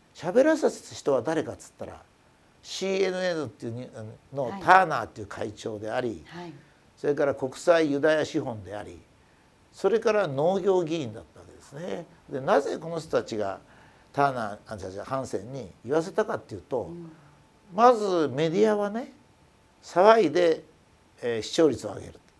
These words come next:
Speaker 2: うん。
Speaker 1: 販売量を上げる。
Speaker 2: はい。
Speaker 1: それでメディアがまず入った。それから国際金融資本はですね、えー、あの当時原子力発電の反対が非常に強かったんですよね。
Speaker 2: はい。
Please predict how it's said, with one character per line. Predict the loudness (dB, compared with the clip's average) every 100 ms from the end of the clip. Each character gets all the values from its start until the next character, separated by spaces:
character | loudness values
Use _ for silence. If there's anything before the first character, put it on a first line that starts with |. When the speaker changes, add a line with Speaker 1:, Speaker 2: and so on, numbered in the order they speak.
| _ -20
Speaker 2:
う |
ん。 | -20 -8
Speaker 1:
販 | -4 0
売 | 0
量 | 0
を | -8
上 |
げ | -14
る。 | -20 -20
Speaker 2:
は | -20
い。 | -20 -20 _
Speaker 1:
そ | 4
れ |
で | 6
メ | 6 6
デ |
ィ | 6
ア | 6
が | 6
ま | 4
ず | 0
入 | -6
っ | -8
た。 | -10 -20 _ _ _ _ -20 _ _
そ | -2
れ |
か | 0
ら |
国 | 2 0 2
際 | 2 2 2
金 | -4
融 | -4
資 | -4 -4
本 | -6 -8
は |
で | -14
す | -18
ね、 | -14 -14 -14 _ _ _ _ _ _ _
え | -10 -6 -6 -6 -6 -8 -12 -12 -4
ー、 |
あ | -4
の | 2
当 | 2 2
時 | 0 0
原 | 2 2
子 | 0
力 | 0 -2 -2 -2 -6 -14 -16
発 | -14 -8
電 | -6 -6 -6
の | -8 -8 -14 _ _ _ _
反 | -8 -6
対 | -4 -2
が | -2
非 | -4
常 | -6
に |
強 | -6 -8
か |
っ | -10
た | -18
ん |
で | _
す |
よ | _
ね。 | -12 -12
Speaker 2:
は |
い。 | -12